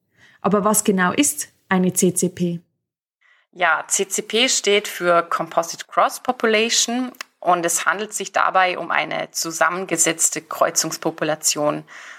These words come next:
Speaker 2: Zusammengesetzt heißt hier, dass eine Mehrzahl etablierter Sorten miteinander gekreuzt wird und diese Nachkommen wiederum miteinander gekreuzt werden.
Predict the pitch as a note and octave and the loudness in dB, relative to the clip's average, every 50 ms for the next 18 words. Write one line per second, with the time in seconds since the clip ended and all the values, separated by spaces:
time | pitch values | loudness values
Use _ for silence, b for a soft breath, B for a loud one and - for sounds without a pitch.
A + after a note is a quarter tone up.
0 | B B - - F3 - F3 F3+ G#3 G#3+ G#3 F#3+ - F#3 F#3 F#3 - - - - | B B -4 -2 0 0 0 0 0 -2 -2 -2 2 2 0 0 -2 -4 0 0
1 | E3+ E3+ E3+ - - - F#3+ F#3+ G#3 G#3+ A3 A3 - E3+ F3 - - - - E3 | 0 0 0 -4 -6 -6 -4 0 2 2 2 4 2 0 0 0 -4 -4 -4 -4
2 | D#3+ E3 D#3+ E3 E3 D#3+ D#3 F3+ - - - - F#3 F3 F3 F3 F3 E3+ - - | -4 -6 -8 -8 -2 0 0 0 0 0 -2 2 4 4 4 2 2 -2 -8 -12
3 | - - E3+ D#3 D3+ - A3+ C4 - - E3 - - - - - D3+ - - F#3+ | -6 -2 -2 0 0 2 0 2 2 0 0 0 0 0 2 0 0 0 -2 -2
4 | F#3 F#3+ F3+ E3+ E3+ E3 D#3 D#3+ D3+ D#3 E3 F3+ F3 E3 D#3+ - - - - C#3 | -2 0 -2 -2 0 0 2 2 2 0 0 -2 -4 -4 -4 -6 -4 0 0 0
5 | D#3+ F3+ - - - - D#3+ E3 E3 E3 - - - B B B B B B B | 0 0 -2 -4 -2 0 2 0 0 0 -2 -10 -12 B B B B B B B
6 | B B F3 E3+ - F3 E3 - E3 E3 D3+ D3+ - G3+ - - - - - G3+ | B B -12 -8 -6 -4 -2 -2 0 0 0 2 2 0 -2 -4 -4 0 0 0
7 | G3+ G#3 G#3+ G#3+ A3 G#3 _ _ _ _ E3 F#3 F3+ F#3 F3+ E3+ F3 F3+ E3+ D#3+ | 2 0 -2 -4 -4 -8 _ _ _ _ -4 -2 2 2 2 2 2 2 2 2
8 | E3 C#3 C#3 D3 D3+ D3 D3+ D3+ - D3 - - - C#3 C#3 C#3+ C#3 - - - | 2 2 2 2 2 2 0 -2 -4 -6 -8 -4 0 2 2 2 2 -2 -2 0
9 | D3+ D3+ D3 D3 - D3 C#3+ D3+ D#3 | 2 2 2 2 0 -2 -6 -8 -8